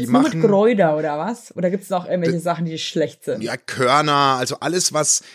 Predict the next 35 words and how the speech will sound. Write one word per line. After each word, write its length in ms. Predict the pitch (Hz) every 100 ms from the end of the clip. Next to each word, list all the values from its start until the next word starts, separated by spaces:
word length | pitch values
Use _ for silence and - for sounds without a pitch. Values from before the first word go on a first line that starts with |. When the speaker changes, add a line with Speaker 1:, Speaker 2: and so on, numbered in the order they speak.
| -
Speaker 2:
alles, 260 | 117 160 165
was 120 | 165
sich 160 | 165 143
halt 160 | 147
an 100 | 139
der 80 | 131
Darmwand 600 | - 104 139 143 147 139
festhängen 680 | - 127 - - 104 95 92
kann, 240 | 101 90
Speaker 1:
Ich 160 | 165 -
fa-, 140 | 196
ich 80 | 208
Speaker 2:
sozusagen. 40 | 202
Speaker 1:
hab 80 |
Speaker 2:
Weil 60 | 208
die 40 |
Speaker 1:
überhaupt 300 | 233 180 202
Speaker 2:
gehen 120 | 131 151
ja 80 |
Speaker 1:
keinen 140 | 190 202
Plan, 320 | 196 175 196
was 140 | 185 180
an 60 |
meiner 200 | 175 175
Darmwand 800 | 170 165 160 185 180 143 156 170
sich 360 | 226 - 170 185
irgendwie 260 | 185 175
festhängen, 560 | 175 175 175 - 151 147
keine 240 | - 156
Ahnung. 180 | 151 156
Speaker 2:
Ja, 120 | 156 135
ich 180 | 165
doch 220 | - 202 -
auch 360 | 127 165 202
nicht. 380 | 135 113 104 -